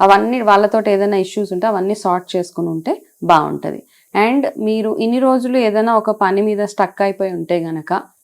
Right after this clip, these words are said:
అది ఇప్పటిదాకా ఇంకా వర్క్ అవ్వట్లేదు అనుకుంటే గనక కొత్త డైరెక్షన్ చూసుకుంటే బెటర్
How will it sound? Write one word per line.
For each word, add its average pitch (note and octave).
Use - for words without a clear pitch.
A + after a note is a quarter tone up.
అది G3
ఇప్పటిదాకా A3
ఇంకా G#3+
వర్క్ F#3+
అవ్వట్లేదు G3
అనుకుంటే E3+
గనక D#3+
కొత్త D4
డైరెక్షన్ A#3
చూసుకుంటే F3+
బెటర్ F3